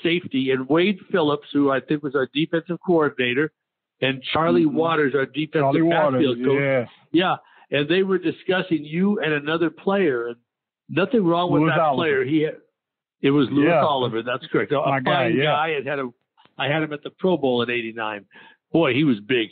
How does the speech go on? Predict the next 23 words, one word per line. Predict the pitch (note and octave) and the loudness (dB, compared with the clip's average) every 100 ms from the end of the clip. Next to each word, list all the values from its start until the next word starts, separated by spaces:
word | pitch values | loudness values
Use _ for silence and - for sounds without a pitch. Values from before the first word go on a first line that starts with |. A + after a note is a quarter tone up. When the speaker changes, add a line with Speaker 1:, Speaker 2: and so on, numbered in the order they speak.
| - | -2
Speaker 1:
too. | C3+ - - - - | -2 -2 -12 -10 -2
But, | D#3 - D#3 | -2 0 0
um, | C#3+ C3+ B2+ _ _ _ _ _ | 0 -2 -12 _ _ _ _ _
but | E3 D#3+ | -2 2
they | |
were | D#3+ D3+ | 0 0
talking | F3+ G3 G#3 | -2 -2 0
about | D#3+ C#3+ C#3+ - | 0 0 -4 0
you, | E3+ E3 | 0 0
and, | C#3+ | -2
and | C3 C#3 C#3 _ | -6 -8 -10 _
Wade | C#3 C3+ D#3 F3+ F#3 | -10 -2 0 0 -2
said, | D#3 C3+ | -4 0
you | D#3+ | 0
know, | E3+ D3 D3+ _ _ _ - | 2 0 -4 _ _ _ -8
"Either | C#3 G#3 G#3 | 2 4 4
one | D#3+ F#3+ F3 | 4 2 0
is | B2+ | -4
fine | - D#3 E3+ | -4 -4 -4
with | E3+ - | -6 -4
me." | E3 G#3+ G#2 - - _ _ _ _ | -2 0 -2 -12 -20 _ _ _ _
And | - D3+ | 0 0
then | D3+ | 0